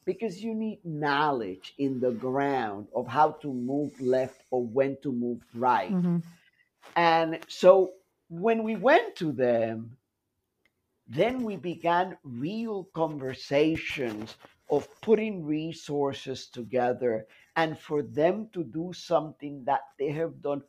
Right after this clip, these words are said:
Speaker 1: over and over in the United States,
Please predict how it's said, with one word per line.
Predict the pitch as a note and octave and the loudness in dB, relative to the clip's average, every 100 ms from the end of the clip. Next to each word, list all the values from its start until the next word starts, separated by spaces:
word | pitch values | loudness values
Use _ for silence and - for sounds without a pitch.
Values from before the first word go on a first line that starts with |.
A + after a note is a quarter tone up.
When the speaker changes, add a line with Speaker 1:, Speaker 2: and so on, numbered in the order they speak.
| _ _ - | _ _ 2
Speaker 1:
over | A3 A3+ C4+ C#4+ C4 - - | 4 4 2 -2 -2 -4 -4
and | G3 F3+ - - | -4 -6 -6 4
over | G3 G#3 D#3 G#2+ F#2 _ | 6 6 -2 -8 -10 _
in | C#3+ C3+ | -4 0
the | B2+ B2 | 0 0
United | B2 A#2 A#2+ B2 D3 | -2 0 0 -2 -6
States, | - - D3+ D#3 | -10 -2 0 0